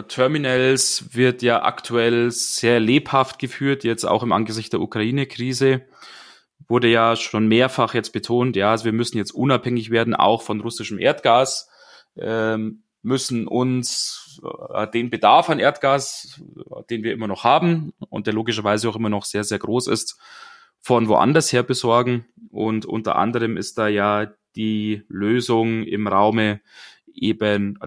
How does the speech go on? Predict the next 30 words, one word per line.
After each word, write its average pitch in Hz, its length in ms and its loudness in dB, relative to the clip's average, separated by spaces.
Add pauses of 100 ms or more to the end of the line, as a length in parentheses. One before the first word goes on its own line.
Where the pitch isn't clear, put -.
diese 104 200 -2
L 117 160 4
N 120 140 2
G, 117 460 0 (580)
äh, 87 200 0
Terminals, 147 840 0
äh, 117 380 -2 (240)
zu - 180 -2
installieren. 131 720 0 (680)
Ähm, 113 800 -4
ich - 260 -8
glaube, 127 380 2
es 117 260 2
ist - 380 -2
so 120 220 2
in 113 160 -2
der 117 100 2
Überlegung, 113 460 0
zwei 110 320 0
davon 117 380 0
hier - 520 -2
auch - 120 -2
in 98 80 -4
Deutschland 131 560 2
anzusiedeln. 127 760 0 (640)
Ähm, 104 640 0 (340)
es - 220 -2
gibt 139 200 0
im 113 120 4
nahen, 107 720 2